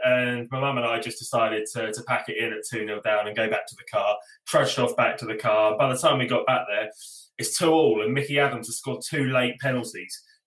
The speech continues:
And that's, that's the game that I always think of. Although, as you said, you, you kind of, you think of Mickey Adams, a player as, for Fulham, as scoring free kicks. He was, um, he's, he's very synonymous with that match. And then we, we did beat Ashford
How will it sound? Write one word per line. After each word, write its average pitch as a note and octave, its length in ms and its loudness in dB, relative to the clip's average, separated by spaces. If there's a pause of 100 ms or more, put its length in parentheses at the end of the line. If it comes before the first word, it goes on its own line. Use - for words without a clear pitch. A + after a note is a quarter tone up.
And A#2 200 -2
that's, - 340 -2
that's - 300 0
the C#3+ 100 -6
game B2 320 2
that A#2 80 2
I A#2+ 140 2
always B2+ 300 0
think B2+ 240 -2
of. G#2+ 140 -2
Although, B2 180 0
as C3+ 280 0
you B2 80 -4
said, A#2 380 0
you, A#2+ 140 -6
you B2 160 -8
kind C3 200 0
of, A#2+ 120 -6 (440)
you A#2 80 -6
think C#3 180 -2
of B2 80 -6
Mickey B2 260 -2
Adams, A#2 300 0
a A#2 60 -10
player A#2 360 2
as, G#2+ 140 -4 (300)
for B2 80 -8
Fulham, A#2 300 0
as G#2+ 140 -2
scoring A2 400 0
free G#2+ 260 -2
kicks. - 480 -4 (300)
He B2 140 4
was, A2+ 340 2
um, A2+ 380 2
he's, A#2+ 240 -2
he's A#2 200 -6
very B2 180 2
synonymous A#2 600 0
with G#2+ 200 0
that A2 160 4 (100)
match. G2+ 280 0
And A2+ 100 -4
then G#2+ 280 0
we, G#2+ 260 -4
we A2 180 -2
did A#2 200 -2
beat G#2 300 0
Ashford - 340 -4